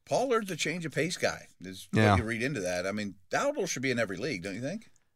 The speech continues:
Speaker 2: Yeah, but here's the thing.
Speaker 1: I don't love
Speaker 2: What was
Speaker 1: starting
Speaker 2: the,
Speaker 1: him.
Speaker 2: the number one issue that Aaron Jones owners had when Mike McCarthy was the head coach of the Packers and their play caller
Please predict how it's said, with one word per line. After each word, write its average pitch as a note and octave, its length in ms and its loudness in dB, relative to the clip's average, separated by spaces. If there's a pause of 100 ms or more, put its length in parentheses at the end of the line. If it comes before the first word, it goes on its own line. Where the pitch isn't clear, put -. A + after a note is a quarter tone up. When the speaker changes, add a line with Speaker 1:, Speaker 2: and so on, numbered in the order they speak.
(340)
Speaker 2:
Yeah, A3 540 10
but - 140 -4
here's B3 260 10
the F#3 80 6
thing. B2+ 340 8 (100)
Speaker 1:
I A#2 40 -8
don't C#3 160 -8
love - 240 -4
Speaker 2:
What G#3+ 220 8
was D4+ 140 12
Speaker 1:
starting F#3+ 220 8
Speaker 2:
the, F3+ 60 10
Speaker 1:
him. F3 60 12
Speaker 2:
the F3 60 8
number D#4 320 10
one G3+ 400 8
issue B2 640 10 (1000)
that C3 200 8
Aaron D#3+ 360 12
Jones B2 540 10 (100)
owners G2+ 400 8
had E2+ 460 4 (1000)
when A#2 200 8
Mike C#3+ 280 8
McCarthy B2+ 560 8
was G#2 280 6
the G#2 220 6
head B2+ 320 6
coach B2+ 280 6
of G#2+ 80 4
the G#2 80 2
Packers G#2 440 6
and G2 120 6
their F#2+ 120 4
play A2 280 4
caller A#2 420 4